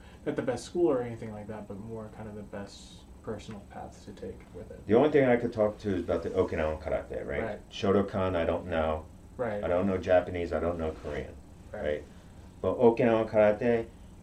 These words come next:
Speaker 2: if you're gonna study Okinawan karate, you should not be so naive and think that one way the system, Shorin-ryu, Goju-ryu, stuff like this.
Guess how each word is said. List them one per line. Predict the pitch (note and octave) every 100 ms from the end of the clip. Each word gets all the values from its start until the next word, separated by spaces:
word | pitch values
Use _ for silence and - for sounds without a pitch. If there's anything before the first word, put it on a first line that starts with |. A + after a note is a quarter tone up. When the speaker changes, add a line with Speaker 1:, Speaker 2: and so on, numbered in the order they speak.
| - - - - - - -
Speaker 2:
if | F#2
you're | F#2+ G#2
gonna | A#2+ A2
study | - - A#2 C3+ C3+
Okinawan | A2+ G#2+ A2+ G#2 G2+
karate, | G#2 G2+ G2 G2
you | F#2+ F#2
should | - G#2+ G2 F#2+ -
not | F#2 F#2+ G#2 -
be | G#2
so | F#2+ G#2+
naive | G2 F#2 F#2 F#2 F#2
and | F2 -
think | G#2 F#2 -
that | E2+ D#2+ - - - E2
one | F2+ F#2 F2
way | F2 E2+
the | -
system, | - F2 - - - - -
Shorin-ryu, | - - G2+ F2+ F2 E2 D2+ C#2+ C2+
Goju-ryu, | C2+ E2 E2 D2+ C2 C2 C2
stuff | - F2
like | D#2+ C#2
this. | D2+ C#2+